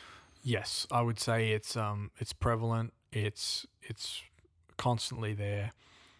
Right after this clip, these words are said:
Um, you know, our whole lives really are, are all about, you know, attaining God's best, living up to God's best, seeing God's best as, like, possible for us. So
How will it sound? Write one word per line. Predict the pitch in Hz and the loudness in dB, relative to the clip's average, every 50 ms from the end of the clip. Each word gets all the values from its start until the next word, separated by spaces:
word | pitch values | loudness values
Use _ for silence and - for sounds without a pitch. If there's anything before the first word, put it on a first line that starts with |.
| - - _ _ _ | -16 -16 _ _ _
Um, | - 110 104 104 104 101 101 101 98 98 113 127 - _ _ _ | -2 0 0 0 0 0 -2 -2 -2 -4 -6 -8 -10 _ _ _
you | - 117 113 | -2 0 2
know, | 110 | 2
our | 110 113 117 120 117 | 4 4 4 4 4
whole | - - 175 180 117 | 6 6 6 6 6
lives | 117 110 110 127 127 117 113 110 104 - - - - | 6 8 8 8 8 8 6 4 0 -2 -6 -6 -2
really | 123 117 113 117 113 110 107 104 107 - - | 0 2 4 4 4 4 2 0 -2 -2 0
are, | 120 113 110 - - | 0 0 0 2 2
are | 113 110 110 | 4 4 6
all | 110 110 | 6 4
about, | 110 104 107 104 101 107 - - _ _ _ _ _ | 4 2 2 2 2 2 0 -4 _ _ _ _ _
you | - 123 113 | -2 0 2
know, | 110 107 104 104 104 104 - - - - - - - - - - | 2 2 2 0 0 -2 -4 -8 -14 -20 -20 -20 -20 -18 -6 -4
attaining | 120 - - - 107 107 110 110 110 110 110 110 | -2 -2 0 2 4 4 4 4 4 2 2 2
God's | 107 107 104 104 104 | 2 2 2 2 0
best, | - - 107 104 104 104 - - - | -2 0 0 0 0 0 -2 -2 0
living | 113 110 110 107 | 0 2 2 2
up | 107 107 110 - | 0 0 -2 -4
to | - 117 | -6 -4
God's | 107 107 104 107 104 | -2 -2 -2 -2 -4
best, | - 117 107 104 - - - | -4 -4 -4 -4 -4 -4 -4
seeing | - - 131 135 131 123 | -2 0 2 2 2 2
God's | 110 117 113 110 104 | 2 0 0 0 0
best | 107 - 107 104 104 - - - | -2 -2 -2 -2 -2 -2 -4 -4
as, | 107 101 104 | -4 -4 -2
like, | 104 101 101 104 - - | -2 -4 -4 -6 -8 -8
possible | - 110 104 - - - 113 107 107 | -6 -6 -4 -6 -6 -8 -8 -8 -8
for | - - 113 107 107 | -6 -4 -2 -2 -2
us. | 110 113 - - - - - - - - - - - - - - - - | -2 -4 -6 -10 -12 -16 -18 -18 -18 -18 -18 -18 -20 -18 -18 -20 -12 -6
So | - - - 127 117 113 110 110 107 110 | -4 0 2 4 4 4 4 4 2 0